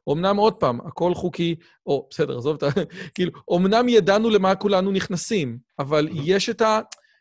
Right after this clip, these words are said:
Speaker 1: את החוסר נעימות הזה לרגע?
Speaker 2: אמ, יש, זה אחד, קודם כל. הדרך שבה אני פותר את זה עם עצמי,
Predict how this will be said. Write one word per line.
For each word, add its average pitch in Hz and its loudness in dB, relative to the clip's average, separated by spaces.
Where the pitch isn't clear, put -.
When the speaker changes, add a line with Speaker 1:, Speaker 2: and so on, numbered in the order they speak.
Speaker 1:
את 175 -2
החוסר 196 0
נעימות 214 -2
הזה 214 0
לרגע? 220 -6
Speaker 2:
אמ, 117 -2
יש, - -4
זה 104 -8
אחד, - -8
קודם 90 -16
כל. 127 -6
הדרך 147 -4
שבה 139 0
אני 139 0
פותר 139 -4
את 135 -4
זה 135 -2
עם 113 -2
עצמי, 170 -2